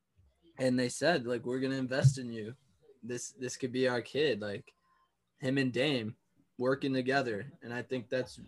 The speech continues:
really, um, I think, I think it's good. I, I honestly, like,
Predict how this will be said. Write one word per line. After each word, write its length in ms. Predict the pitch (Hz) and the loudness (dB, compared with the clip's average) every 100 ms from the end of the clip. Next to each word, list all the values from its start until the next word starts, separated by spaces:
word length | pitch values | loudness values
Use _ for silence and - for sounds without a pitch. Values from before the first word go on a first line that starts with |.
| - | -12
really, 520 | 113 127 131 131 127 | -4 -2 2 2 2
um, 400 | 120 113 98 101 - - _ _ _ _ _ _ _ _ _ _ - | 0 -4 -8 -12 -16 -20 _ _ _ _ _ _ _ _ _ _ -14
I 80 | 113 | -8
think, 220 | - 151 | -4 -2
I 120 | 127 | 0
think 160 | 139 170 | 2 0
it's 80 | 147 | 2
good. 360 | 135 220 117 | 2 2 0
I, 200 | 101 107 - | -2 -8 -4
I 300 | 117 113 135 | -2 0 0
honestly, 420 | 165 165 165 165 | 0 0 2 4
like, 280 | 143 117 | 4 2